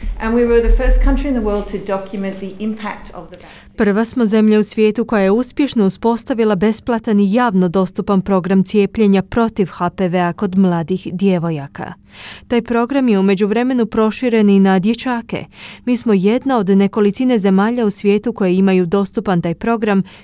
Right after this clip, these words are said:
Speaker 2: i prva smo zemlja u svijetu koja je bilježila utjecaj cjepiva.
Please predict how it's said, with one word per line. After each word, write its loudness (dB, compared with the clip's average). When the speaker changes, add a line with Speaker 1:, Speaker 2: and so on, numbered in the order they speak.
Speaker 2:
i -2
prva 0
smo -2
zemlja 0
u -6
svijetu -2
koja -2
je 0
bilježila 0
utjecaj -2
cjepiva. -6